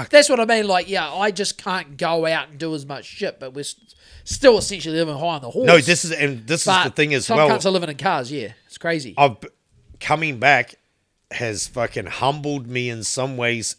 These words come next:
Speaker 1: and, and made me grateful as well.
Speaker 2: Yeah.
Speaker 1: Like, um, I got a lot more gratitude. I'm like, "Fuck, man, I was, I was lucky to, to make it out of fucking here," 'cause where I come from, fucking, I'm the only one of my friends has done what I've fucking done.
Speaker 2: Yeah.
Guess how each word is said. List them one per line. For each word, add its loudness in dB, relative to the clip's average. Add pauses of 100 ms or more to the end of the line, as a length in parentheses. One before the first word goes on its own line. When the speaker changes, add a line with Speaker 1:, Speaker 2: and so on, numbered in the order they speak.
Speaker 1:
and, -6 (100)
and -2
made -2
me -4
grateful -2
as -6
well. 0
Speaker 2:
Yeah. -8 (180)
Speaker 1:
Like, -2
um, -10 (180)
I -4
got 0
a 0
lot -2
more -4
gratitude. -4
I'm -12
like, -14
"Fuck, -18
man, -8
I -2
was, -6
I 6
was 0
lucky 0
to, 0 (1300)
to 0
make 2
it 2
out 6
of 0
fucking -4
here," -2
'cause -6 (320)
where 2
I 6
come 0
from, -4
fucking, -6 (560)
I'm 2
the 2
only 2
one 0
of -2
my 0
friends -6
has -8
done -6
what -2
I've 0
fucking -8
done. -8
Speaker 2:
Yeah. -8